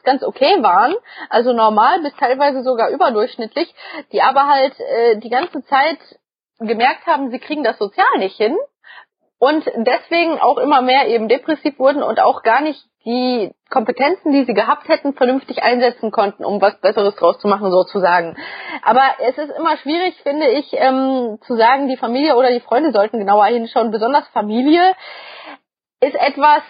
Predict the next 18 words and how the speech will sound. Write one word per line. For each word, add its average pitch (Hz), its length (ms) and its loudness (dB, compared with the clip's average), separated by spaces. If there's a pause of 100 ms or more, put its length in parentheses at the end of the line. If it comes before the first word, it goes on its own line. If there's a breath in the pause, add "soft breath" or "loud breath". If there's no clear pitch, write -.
(160)
die 254 80 -6
kann 294 200 0
man 302 120 0
auch 240 160 2
sehr 262 140 2
gut 254 140 -8
täuschen. 254 340 0
Ich 202 60 -10
habe 247 140 -8
Interviews 285 400 -6
gesehen 262 380 -2
mit, 247 160 0 (100)
äh, 226 260 0
der 202 140 2
Mutter 311 280 0
von 254 140 -2
einem 233 300 -4
der 214 340 4